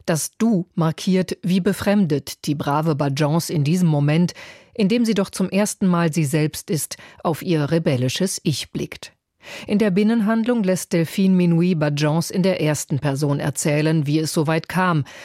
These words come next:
dass sie auf diesen Container stieg. Wegen Mahsa Amini natürlich, die im Roman namentlich erwähnt wird.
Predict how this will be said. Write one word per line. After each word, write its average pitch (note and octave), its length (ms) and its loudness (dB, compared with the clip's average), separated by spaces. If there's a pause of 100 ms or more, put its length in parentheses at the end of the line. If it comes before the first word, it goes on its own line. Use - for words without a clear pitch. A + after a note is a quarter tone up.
(160)
dass - 180 0
sie G3+ 100 -2
auf - 140 -4
diesen C3+ 340 -2
Container B2+ 580 -2
stieg. - 520 -10 (360)
Wegen D#3 400 2
Mahsa D3+ 440 -2
Amini F3+ 460 4
natürlich, D3 640 -2 (240)
die F3 200 0
im E3 140 2
Roman D#3+ 460 0
namentlich C#3+ 560 0
erwähnt F3 500 0
wird. C#3+ 300 -8